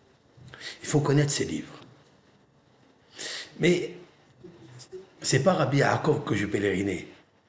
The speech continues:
J'ai juste su, en aperçu, un tout petit peu, quel mérite Rabbi Yaakov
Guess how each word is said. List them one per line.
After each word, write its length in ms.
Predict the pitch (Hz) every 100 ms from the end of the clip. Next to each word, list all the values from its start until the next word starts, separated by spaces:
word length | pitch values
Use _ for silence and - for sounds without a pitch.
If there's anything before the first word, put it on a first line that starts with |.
| _ _ - - - - - -
J'ai 340 | 143 147 - 147
juste 440 | 123 190 - - - - _ _
su, 480 | - - - 180 - - - -
en 120 | 123
aperçu, 600 | 117 - 139 - 175 147 - - - - - - - - _ _ -
un 120 | 156
tout 240 | 156 214
petit 220 | 185 -
peu, 240 | - 180 143 - - - - - - _ -
quel 180 | - 175
mérite 640 | 156 143 143 151 147 - 139
Rabbi 280 | 120 107 110
Yaakov 560 | 101 98 - - 90